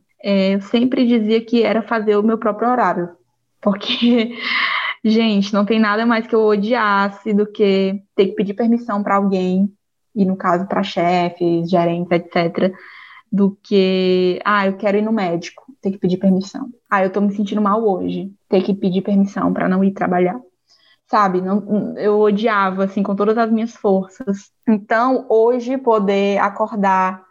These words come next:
decidir que horas que eu vou trabalhar, se eu vou trabalhar às sete, oito, nove da manhã, da noite,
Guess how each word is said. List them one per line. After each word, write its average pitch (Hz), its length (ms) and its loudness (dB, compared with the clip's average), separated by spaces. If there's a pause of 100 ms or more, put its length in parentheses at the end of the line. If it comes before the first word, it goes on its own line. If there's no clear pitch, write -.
decidir 233 640 0
que 247 180 -4
horas 247 260 0
que - 60 -4
eu 254 40 0
vou 247 80 2
trabalhar, 208 600 0
se 196 60 -4
eu 180 40 -2
vou 185 80 0
trabalhar 180 400 0
às - 140 -8
sete, 180 420 -2
oito, 185 400 0
nove 175 540 -2 (420)
da 190 220 2
manhã, 208 800 0
da 214 240 0
noite, 202 720 0